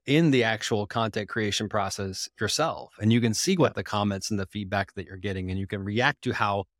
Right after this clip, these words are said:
Speaker 1: customers are or are not resonating with it. So, yeah, I mean, to, to me, again, do you outsource some of it when you have to from a budget standpoint or a time sta-, of course.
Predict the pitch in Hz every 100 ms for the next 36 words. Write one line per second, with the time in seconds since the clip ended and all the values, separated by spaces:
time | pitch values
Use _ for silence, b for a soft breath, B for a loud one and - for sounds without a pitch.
0 | _ - 110 - 104 95 - 101 101 98
1 | 95 98 101 - 107 104 95 90 98 104
2 | 101 95 92 95 92 95 87 - 113 104
3 | _ _ _ _ - 127 208 117 98 110
4 | 131 135 - 131 - 123 151 175 123 127
5 | 170 117 113 113 123 113 131 113 - 123
6 | 123 127 131 110 107 98 104 104 - 113
7 | 104 92 98 101 98 110 107 107 107 90
8 | - 101 104 - - - 185 - -